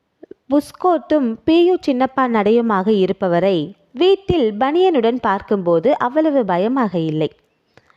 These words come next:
"நீயா?" என்றார். முகம் இறுகியது.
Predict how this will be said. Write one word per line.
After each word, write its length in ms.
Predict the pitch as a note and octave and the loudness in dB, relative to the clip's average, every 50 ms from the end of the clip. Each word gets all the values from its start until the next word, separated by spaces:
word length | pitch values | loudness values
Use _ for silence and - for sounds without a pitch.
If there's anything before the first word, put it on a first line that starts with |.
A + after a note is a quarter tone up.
| _ _ _ _ | _ _ _ _
"நீயா?" 560 | - F#3+ G#3+ A#3 A#3+ G#3+ G3+ A3 B3+ A#3+ G3 - _ - | -2 0 2 2 2 2 2 0 -2 -4 -8 -10 _ -4
என்றார். 580 | - A#3 B3 B3 A#3 C#4 C#4 B3+ A3 G3+ - - | 0 0 0 0 0 0 0 0 0 -2 -6 -8
முகம் 420 | A#3 B3 C#4 C#4+ E4+ F4 E4+ - | -2 -2 -2 0 0 -2 -2 -2
இறுகியது. 600 | - F3 E3+ F3 D#3 D#3+ E3 E3 D#3+ D#3 - - | -2 -2 -2 -2 -2 -2 0 0 0 0 -2 -4